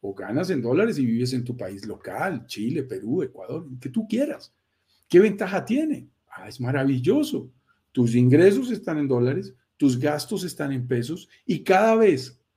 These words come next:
que el dólar se revalúa, o sea, que el, que el peso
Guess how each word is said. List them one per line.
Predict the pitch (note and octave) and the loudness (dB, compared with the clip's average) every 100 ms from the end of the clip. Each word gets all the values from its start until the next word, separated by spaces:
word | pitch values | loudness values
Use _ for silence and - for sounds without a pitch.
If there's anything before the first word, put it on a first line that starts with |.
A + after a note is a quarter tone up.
| _ | _
que | - C#3 | 0 4
el | C3 C3 | 4 6
dólar | A3 G#3 A#2+ - - _ _ | 6 6 2 -6 -16 _ _
se | - - C3 B2+ - _ C#3+ | -8 2 2 2 -8 _ -18
revalúa, | C#3 E3+ C4 C4 G#3+ G3 G3+ B2+ B2+ - _ _ _ - | -12 -2 0 0 0 2 4 4 2 -8 _ _ _ -8
o | |
sea, | C#3 C3+ | -4 0
que | |
el, | C3+ C3 | 0 2
que | C#3+ | 0
el | B2+ B2 | 0 2
peso | A#3+ - C#3 D#3 | 0 0 -6 -8